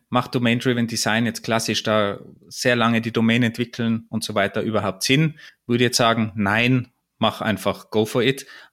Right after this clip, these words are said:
Aber gewisse Konzepte kann man trotzdem übernehmen. Dass man zum Beispiel ein Glossar hat, wo man einfach gewisse Dinge beschreibt, die man mitnimmt, damit man die in die Dokumente auch hat. Und ich hab das selber auch erlebt,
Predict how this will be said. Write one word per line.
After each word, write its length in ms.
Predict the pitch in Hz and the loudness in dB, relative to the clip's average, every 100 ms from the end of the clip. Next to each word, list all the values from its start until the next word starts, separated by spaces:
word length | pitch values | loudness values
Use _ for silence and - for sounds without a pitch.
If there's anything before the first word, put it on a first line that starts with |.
| - | 0
Aber 280 | 147 170 | 2 2
gewisse 380 | 135 123 156 - | 0 -2 -2 -2
Konzepte 500 | - 127 - 151 - | 0 0 0 0 0
kann 160 | 120 120 | -2 -2
man 120 | 113 | 0
trotzdem 340 | 160 185 139 | -2 -2 0
übernehmen. 540 | 113 104 92 92 90 - - - | 0 0 -2 -2 -6 -14 -20 -4
Dass 180 | 120 131 | 0 0
man 80 | 123 | 0
zum 120 | 120 | 0
Beispiel 300 | 104 - 98 | -2 -2 -2
ein 120 | 92 | -2
Glossar 440 | 98 95 110 139 | -2 0 2 2
hat, 220 | 143 92 110 | 2 0 0
wo 100 | 107 | 0
man 160 | 101 | 0
einfach 260 | 95 - - | -2 -6 -10
gewisse 360 | 107 110 - | -6 -4 -6
Dinge 240 | - 117 104 | -4 -4 -2
beschreibt, 640 | 95 - 101 131 - - _ _ _ | -2 -2 0 -2 -4 -18 _ _ _
die 80 | 123 | -2
man 180 | 113 101 | 2 2
mitnimmt, 600 | 123 147 117 95 92 - _ - | 2 0 -2 -2 -6 -18 _ -6
damit 260 | 107 117 | -6 -2
man 100 | 110 | -2
die 140 | 110 110 | 0 -2
in 60 | |
die 80 | 107 | -2
Dokumente 580 | 110 - 104 110 113 90 | -6 -6 -2 -2 -2 -2
auch 140 | 95 | 0
hat. 180 | 131 135 | 0 -2
Und 140 | 110 110 | -4 0
ich 180 | 107 | 0
hab 200 | - 127 | 0 -4
das 160 | 110 98 | -2 0
selber 300 | 127 151 98 | 2 2 2
auch 140 | 110 | 0
erlebt, 340 | 113 110 113 | 2 0 0